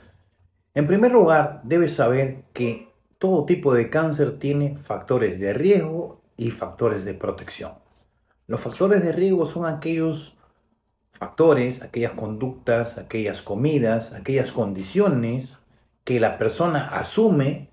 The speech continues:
y que puede producir el cáncer. Y los factores de protección, por el contrario, son aquellas conductas, aquellas comidas, aquellas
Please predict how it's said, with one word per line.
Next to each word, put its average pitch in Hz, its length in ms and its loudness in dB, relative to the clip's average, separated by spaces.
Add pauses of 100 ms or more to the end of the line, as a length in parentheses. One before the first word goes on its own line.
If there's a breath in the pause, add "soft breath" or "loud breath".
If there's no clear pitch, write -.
y 127 100 -4
que 127 140 0
puede 151 400 2
producir 113 720 -2
el 110 140 -2
cáncer. 196 380 0 (720 loud breath)
Y 269 100 0
los 294 120 6
factores 147 460 0
de 120 360 -6 (320)
protección, 135 600 0
por 113 140 0
el 101 60 -6
contrario, 123 480 4
son 147 300 0
aquellas 120 380 -2
conductas, 143 720 0 (380 soft breath)
aquellas 110 800 0
comidas, 117 760 0 (400)
aquellas 113 1040 0